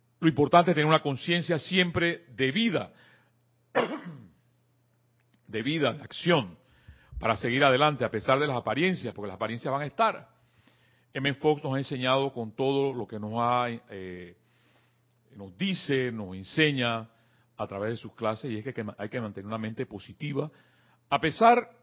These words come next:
<clears throat> de esas experiencias que pueden haber en nuestras vidas. Y eso lo va a confirmar el, nuestro bendito Mahacho Han cuando hable del confort, porque ese confort tiene que ver muchas veces en aceptar las cosas tal cual como están, porque a veces queremos cambiarlas.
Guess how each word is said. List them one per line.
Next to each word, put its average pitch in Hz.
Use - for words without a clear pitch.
<clears throat> 247
de 156
esas 180
experiencias 170
que 131
pueden 127
haber 113
en 107
nuestras 98
vidas. 90
Y 139
eso 147
lo 151
va 147
a 143
confirmar 139
el, 110
nuestro 110
bendito 123
Mahacho 120
Han 147
cuando 101
hable 110
del 110
confort, 135
porque 123
ese 156
confort 156
tiene 165
que 143
ver 135
muchas 151
veces 156
en 151
aceptar 151
las 196
cosas 180
tal 147
cual 180
como 180
están, 233
porque 123
a 117
veces -
queremos 151
cambiarlas. 117